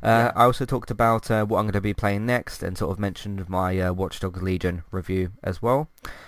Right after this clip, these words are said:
Speaker 1: Uh, speaking of that, I reviewed and finished, uh, Watch Dogs Legion, the latest in the Watch Dogs series from Ubisoft.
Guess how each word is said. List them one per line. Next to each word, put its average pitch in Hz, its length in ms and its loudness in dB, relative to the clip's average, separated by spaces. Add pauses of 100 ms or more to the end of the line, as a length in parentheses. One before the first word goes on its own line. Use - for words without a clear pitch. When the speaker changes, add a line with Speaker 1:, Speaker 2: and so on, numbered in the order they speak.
(140)
Speaker 1:
Uh, 98 140 0
speaking 95 520 -2
of 90 180 -2
that, 135 280 2
I 104 100 4
reviewed 104 480 0
and 98 140 -4
finished, 104 500 -4
uh, 98 140 2
Watch 107 260 -4
Dogs 104 260 -4
Legion, 127 360 0
the 101 80 -2
latest 101 380 0
in 101 100 -4
the 98 60 -4
Watch 98 220 -6
Dogs - 220 -8
series 107 360 0
from 98 160 -4
Ubisoft. 131 540 0